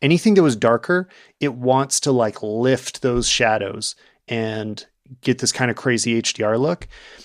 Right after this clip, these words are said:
And as I saw more and more of that, I'm like, you, you know what? I just, I did one environmental test, didn't see that problem, but it for sure is a problem. Like, seeing other people's stuff, I'm like,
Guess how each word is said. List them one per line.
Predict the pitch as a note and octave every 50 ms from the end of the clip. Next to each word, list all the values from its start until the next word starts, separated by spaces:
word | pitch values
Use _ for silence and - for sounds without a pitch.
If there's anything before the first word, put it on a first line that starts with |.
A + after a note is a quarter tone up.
| _ _ -
And | C#3 D3+
as | D#3+ C#3+
I | F3
saw | D3+ - - D#3 D3
more | D3+ D3 D3 C#3+
and | C#3+ C3+
more | C3 B2+ B2+
of | A#2+
that, | A#2 A#2+ B2 B2
I'm | A#2+
like, | A#2 A2+ A2+ - - - - B2+ -
you, | C3 B2 A#2 - - - -
you | C#3 B2+
know | C3 C3+
what? | C3 B2+ B2+
I | D3 C3+
just, | C#3 C3 D3+ C#3+ - - _
I | C3+ C3
did | B2+ C3 B2+
one | A#2+ A2+ A2 A2+ A#2+ B2+ B2+ B2+ B2+ B2 B2+
environmental | B2+ C3 A#2+ B2 A#2+ A#2 A#2 A#2+ B2+ B2+ C#3 D3
test, | - - D3 D3 C#3 - - B2
didn't | G#2+ A2+ A2+ A2+ A2 A2 -
see | - - - B2 A2+
that | A2 G#2+ G#2+ -
problem, | - - A2+ G#2+ A2+ C3 C#3+ D3+ D#3+ E3 - - - - - _ _ _
but | - E3
it | D#3+ F#3 E3+
for | - - - D3+
sure | - - - D#3 D3 C3
is | A#2+ G#2
a | A#2
problem. | - - A2 G#2 - - A2 A#2+ _ -
Like, | A#2 A#2 - -
seeing | - - E3+ E3+ D#3+
other | D#3+ C#3+
people's | C#3 A2 C3 B2+ C3+ -
stuff, | - C#3+ B2+ -
I'm | - A#2
like, | A#2 G#2+